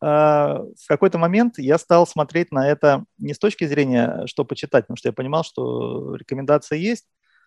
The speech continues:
но их мало. То есть, ну, просто дать сказать, вот там почитай, не знаю, там «Войну и мир», ну, я не знаю, <laughs> или там, <laughs> а, «Как находить друзей и оказывать влияние на людей», этого достаточно, этого недостаточно.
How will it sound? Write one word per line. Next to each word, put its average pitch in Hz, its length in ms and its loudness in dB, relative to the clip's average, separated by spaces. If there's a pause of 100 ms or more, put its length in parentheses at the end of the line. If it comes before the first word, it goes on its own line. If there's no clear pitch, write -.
(140)
но 147 500 0 (680)
их - 180 -8
мало. 143 320 4 (260)
То - 80 -6
есть, - 220 -12
ну, 139 460 -8 (440)
просто 151 260 2
дать 143 180 6
сказать, 143 240 2
вот 123 140 -4
там 123 140 0
почитай, 127 380 -2
не 120 80 -2
знаю, 120 320 -8
там 120 160 -8 (480)
«Войну 127 300 2
и 147 40 -4
мир», 180 280 0
ну, 131 120 -6
я 131 80 2
не 123 60 0
знаю, 117 260 0 (100)
<laughs> - 80 -8
или 131 200 2
там, 120 380 -2 (100)
<laughs> - 800 -14
а, 117 460 -2
«Как - 360 0
находить 127 380 -2
друзей 127 300 0
и 123 40 6
оказывать 120 420 0
влияние 123 300 0
на 123 80 -4
людей», 143 320 0
этого 135 240 0
достаточно, 123 600 -4
этого 156 200 0
недостаточно. 147 640 0